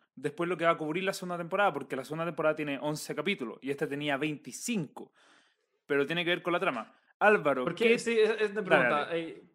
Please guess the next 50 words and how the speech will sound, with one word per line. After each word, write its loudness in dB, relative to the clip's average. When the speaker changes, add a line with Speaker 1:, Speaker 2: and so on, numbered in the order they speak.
Speaker 2:
tú -4
que, -2
tú -10
que -4
te -10
leíste -10
los -8
mangas -10
y, -14
y -16
estás -12
un -10
poco -12
más -14
familiarizado -12
con -10
Speaker 1:
Yo -6
estoy 0
Speaker 2:
todo 4
Speaker 1:
al -2
Speaker 2:
este -4
Speaker 1:
día 6
Speaker 2:
mundo. 2
Speaker 1:
con -2
el -4
manga, -6
en -14
el -12
capítulo -8
Speaker 2:
Estás -4
al, -10
Speaker 1:
ciento -12
treinta -12
y -16
cinco. -4
Speaker 2:
no, 0
claro, -2
pero, -4
pero -6
estás -6
más -8
familiarizado -6
con -10
cómo, -14
Speaker 1:
Sí. 0
Speaker 2:
cómo -6
se -2
hizo -4
esta -12
serie. -8